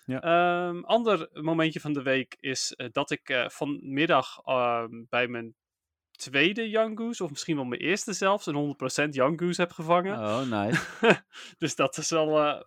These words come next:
Speaker 2: super grappig, eh, en, en toevallig. Ehm, en voor de rest, ja, heel veel,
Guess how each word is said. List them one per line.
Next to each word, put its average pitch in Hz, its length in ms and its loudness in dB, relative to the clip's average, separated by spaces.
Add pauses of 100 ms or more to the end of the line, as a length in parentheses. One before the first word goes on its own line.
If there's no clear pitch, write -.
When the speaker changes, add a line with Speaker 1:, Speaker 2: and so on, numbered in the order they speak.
(120)
Speaker 2:
super 180 340 -6
grappig, 156 520 0 (600)
eh, 151 360 -4
en, 147 180 -10
en 147 160 -10
toevallig. 151 600 -4 (200)
Ehm, 170 840 2 (800)
en 147 140 -2
voor 156 100 -4
de 151 60 0
rest, 175 420 2
ja, 135 260 2
heel 135 160 0
veel, 147 420 -2